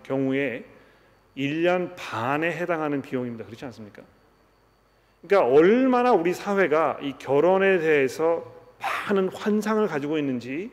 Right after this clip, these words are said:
우리가 알 수 있습니다. 내가 이 행복한 결혼식을 올려야, 그래야 내 인생이, 에, 이 만개할 것이라고 이렇게 생각하는 것입니다.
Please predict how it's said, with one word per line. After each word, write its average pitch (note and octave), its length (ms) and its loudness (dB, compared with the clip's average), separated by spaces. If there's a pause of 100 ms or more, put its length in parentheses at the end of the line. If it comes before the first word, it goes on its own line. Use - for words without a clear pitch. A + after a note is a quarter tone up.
(300)
우리가 C3 280 -4
알 B2 100 -2
수 - 140 -8
있습니다. A#2 360 -12 (760)
내가 F3+ 260 6
이 E3+ 160 2
행복한 A3+ 840 2
결혼식을 E3+ 600 2
올려야, D3+ 960 2 (400)
그래야 E3+ 320 6
내 E3+ 260 2
인생이, D#3+ 760 -2 (320)
에, B2 120 -2
이 C#3+ 320 -8
만개할 D#3+ 520 0
것이라고 C3+ 540 -2
이렇게 C#3 180 -8
생각하는 E3+ 440 -2
것입니다. A#2 360 -12